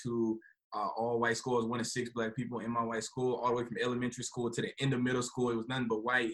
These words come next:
and just those few black people. And so, um, yeah, man, I was taught very differently. I was taught so differently in,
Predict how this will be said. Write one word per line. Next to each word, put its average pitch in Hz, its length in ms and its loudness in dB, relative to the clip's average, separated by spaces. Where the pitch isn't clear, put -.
and 117 180 -4
just 123 200 -4
those 127 220 -2
few 135 160 2
black 123 280 0
people. 104 240 -10
And 127 180 4
so, 127 800 2
um, 117 480 4
yeah, 190 300 8
man, 175 180 4
I 170 80 6
was 165 140 4
taught 185 400 6
very 165 360 6
differently. 147 380 2
I 131 100 6
was 160 180 4
taught 165 220 6
so 156 180 4
differently 143 380 4
in, 135 360 2